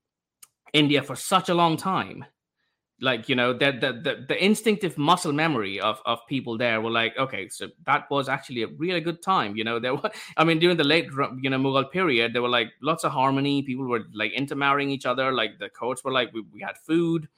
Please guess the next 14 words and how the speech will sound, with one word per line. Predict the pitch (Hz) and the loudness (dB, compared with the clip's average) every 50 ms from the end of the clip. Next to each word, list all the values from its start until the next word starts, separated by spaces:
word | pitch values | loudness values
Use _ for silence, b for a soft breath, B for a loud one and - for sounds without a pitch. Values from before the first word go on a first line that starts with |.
| _ _ _ _ _ | _ _ _ _ _
You | 127 131 127 | -4 -4 -2
know, | 127 | 0
no | 123 131 139 | 0 0 0
one | 143 143 139 135 | 2 0 0 0
was, | 131 123 - - | 0 -2 -2 0
like, | 120 117 107 - | -2 -2 -2 -2
treating | - 135 139 151 147 | -4 -4 -2 -2 0
us, | 143 139 135 - - - | -2 -2 -2 -6 -6 -4
like, | 131 131 123 | -2 -2 0
as | 127 127 120 | -2 -4 -4
a | 127 | -6
s-, | 117 - - - | -10 -10 -14 -12
secondary | - - 139 131 139 131 135 131 | -4 -4 -2 -2 -2 -4 -4 -2
citizen. | - 147 139 135 127 127 135 127 131 127 131 135 | -2 -2 -2 -2 -4 -2 0 0 0 0 0 -4